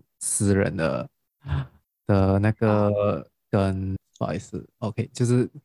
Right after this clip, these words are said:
Speaker 1: 就是好奇那种私人的记者会跟政府的记者会，他们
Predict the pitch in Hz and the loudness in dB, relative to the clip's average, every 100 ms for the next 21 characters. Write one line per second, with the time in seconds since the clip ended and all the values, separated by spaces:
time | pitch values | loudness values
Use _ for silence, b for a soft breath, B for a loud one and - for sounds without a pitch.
0 | - 117 123 139 135 110 120 101 - 104 | -2 2 4 4 4 2 2 2 2 2
1 | 98 92 95 95 98 - - 123 92 92 | 2 0 0 -2 -2 -4 -2 -2 0 0
2 | 104 104 98 113 107 98 90 - 107 87 | 2 2 0 -2 -2 0 -4 -2 -4 -2
3 | 95 101 98 104 - - 113 98 98 | 0 0 0 -2 -8 -2 0 2 -2